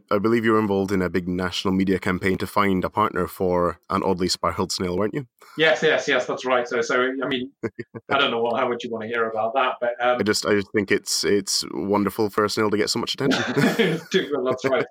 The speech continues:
Speaker 2: I mean, it's too much, it's amazing. It's amazing for a snail to get so much attention. You wouldn't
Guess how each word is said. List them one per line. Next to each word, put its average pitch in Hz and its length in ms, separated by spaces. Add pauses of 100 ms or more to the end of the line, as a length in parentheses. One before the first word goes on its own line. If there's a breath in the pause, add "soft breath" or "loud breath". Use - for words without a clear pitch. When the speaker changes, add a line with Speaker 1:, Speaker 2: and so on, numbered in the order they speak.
Speaker 2:
I - 60
mean, 117 100
it's - 100
too 123 140
much, 127 120
it's 135 220
amazing. 131 520 (360 loud breath)
It's 196 120
amazing 220 500
for 143 100
a 127 60
snail 120 360
to 131 80
get 123 200
so 127 80
much 113 160
attention. 117 460
You 139 120
wouldn't 135 200